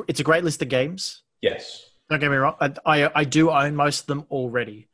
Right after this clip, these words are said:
Speaker 2: Mm-hmm.
Speaker 1: So, but I feel like this is an early version of PlayStation's answer to Game Pass. PlayStation
Speaker 2: Yes.
Speaker 1: doesn't really have an answer to Game Pass in most con-,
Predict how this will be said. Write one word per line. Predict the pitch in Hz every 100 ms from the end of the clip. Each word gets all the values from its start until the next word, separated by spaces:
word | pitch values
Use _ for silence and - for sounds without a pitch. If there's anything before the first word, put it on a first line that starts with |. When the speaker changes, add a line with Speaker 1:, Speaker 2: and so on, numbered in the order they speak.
| -
Speaker 2:
Mm-hmm. | - 127
Speaker 1:
So, | 147 139 135 - _ - - _
but | 156 170
I | 160 170
feel | 170 185
like | 180 160
this | 160 156 -
is | 160 143 143 131
an | 165 151 -
early | 151 160 156
version | 143 143 131 151 143 -
of | 139 123
PlayStation's | - 123 - 135 - 135 123 -
answer | 135 127 139
to | 127
Game | 120 117
Pass. | 107 113 110 - - - -
PlayStation | 147 165 151
Speaker 2:
Yes. | 165
Speaker 1:
doesn't | 139 135 160
really | 127 135 139 135
have | 131
an | 127
answer | 123 123 135
to |
Game | 131 127
Pass | 123 123 120
in | 180 131
most | 120 123 - -
con-, | 147 151